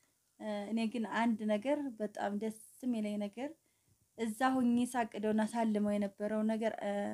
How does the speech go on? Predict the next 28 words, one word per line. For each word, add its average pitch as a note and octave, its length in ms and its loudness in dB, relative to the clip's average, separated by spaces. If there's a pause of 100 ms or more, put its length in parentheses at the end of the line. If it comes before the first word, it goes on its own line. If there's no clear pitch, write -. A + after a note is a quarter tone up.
(100)
አግኝቻለሁ G#3 680 -2
ማለት G3+ 320 -8
ነው። C#4+ 140 0 (1000)
አልሐምዱሊላህ G3 840 -2
ረብል G3+ 320 -12
ዓለሚን። G3 420 0 (180)
በጣም G3+ 360 -4 (140)
እኔ G#3 180 -2 (100)
ደስ C#4+ 240 0
ብሎኛል G#3 340 0
ውስጤ G#3 200 -8 (100)
ማለት F#3+ 280 -2
ነው። G3+ 140 -12
በጣም A3+ 340 -2
ነው G#3 140 2
ደስ G3+ 220 -10
ያለኝ። A3 260 -2 (840)
ያንን A3 320 4
ነገር G#3 260 2
ደግሞ G#3 260 -2 (300)
በሌላ A3 420 2
ቪዲዮ G3 320 -2 (400)
ሰፋ G#3 320 -6 (300)
አድርጌ G3+ 420 -8 (160)
ማለት G#3 320 -2
ነው B3+ 180 -2
ሰርፕራይዝ G#3 580 -4
አድርጋችኋለሁኝ። G#3+ 880 -2